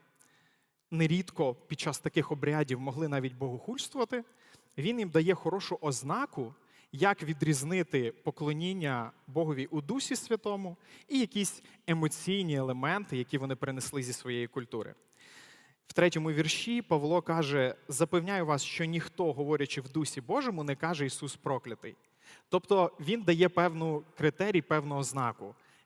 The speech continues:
Людина по тому, як вона говорить про Христа, може бути розпізнана. По тому, як людина говорить про Христа, можна зрозуміти, чи ця людина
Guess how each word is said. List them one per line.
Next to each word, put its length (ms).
Людина 800
по 120
тому, 280
як 200
вона 180
говорить 460
про 160
Христа, 580
може 240
бути 260
розпізнана. 640
По 140
тому, 240
як 180
людина 240
говорить 280
про 160
Христа, 400
можна 300
зрозуміти, 600
чи 180
ця 160
людина 500